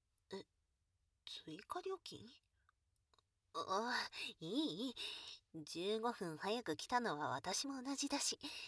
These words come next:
そんな追加料金なんていらないって。そういうのめんどくさいし。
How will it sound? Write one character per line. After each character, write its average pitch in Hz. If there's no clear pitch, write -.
そ -
ん 226
な 233
追 240
加 247
料 247
金 175
な 147
ん -
て -
い 143
ら 165
な 294
い 381
っ -
て。 -
そ 190
う 202
い 208
う 190
の 151
め 139
ん 202
ど 302
く -
さ 349
い 277
し。 -